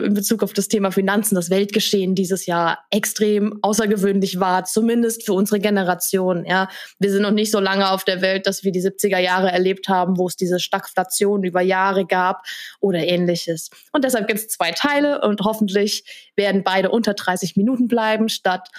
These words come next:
einem, der über eine Stunde oder eine Stunde lang ist. Das will ja auch keiner anhören und das will ich dir auch nicht antun. <laughs> Okay.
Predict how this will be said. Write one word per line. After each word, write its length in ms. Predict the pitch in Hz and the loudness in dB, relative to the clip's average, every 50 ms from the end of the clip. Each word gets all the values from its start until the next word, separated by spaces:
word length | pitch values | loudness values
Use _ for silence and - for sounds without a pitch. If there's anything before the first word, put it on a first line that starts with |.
| - - - | -20 -12 -6
einem, 360 | - 196 196 196 202 196 196 | -2 0 2 2 2 2 2
der 320 | 175 190 190 185 185 180 180 - - - - - - _ _ _ - - - | 2 2 2 2 0 0 -4 -8 -18 -20 -20 -20 -20 _ _ _ -18 -14 -6
über 200 | - - 196 208 | -4 0 0 2
eine 120 | 202 196 190 | 2 2 0
Stunde 400 | - - 240 233 226 233 233 226 | 0 0 0 0 2 2 2 2
oder 160 | 208 196 190 | 2 2 2
eine 120 | 190 196 | 0 0
Stunde 320 | 196 - - 247 233 226 220 | 0 0 0 2 2 2 2
lang 260 | 220 214 208 214 214 | 2 2 2 2 0
ist. 160 | 208 208 - | 0 0 0
Das 160 | 185 - - | -2 0 0
will 120 | 226 247 233 | 0 2 2
ja 120 | 208 - | 2 0
auch 120 | 185 175 | -2 -4
keiner 320 | - - 185 185 185 - - | -2 0 0 2 2 0 0
anhören 340 | - 254 254 233 262 240 226 | 0 0 2 2 2 2 2
und 100 | 202 190 | 2 0
das 100 | - 170 | 0 0
will 100 | 180 185 | 0 -2
ich 120 | 175 - | 0 0
dir 100 | 156 123 | -2 -4
auch 80 | - - | -2 -4
nicht 160 | 170 - - _ | -6 -6 -6 _
antun. 520 | - 180 202 - - 175 - 214 262 214 - | -2 0 0 0 0 0 0 0 0 0 -4
<laughs> 60 | - - - - - - - - _ - - - - - - - - - - | -10 -16 -20 -20 -20 -20 -20 -20 _ -18 -14 -14 -12 -12 -14 -16 -16 -8 -4
Okay. 440 | - 254 254 - 214 175 170 - - | -2 0 0 0 0 -2 -4 -6 -12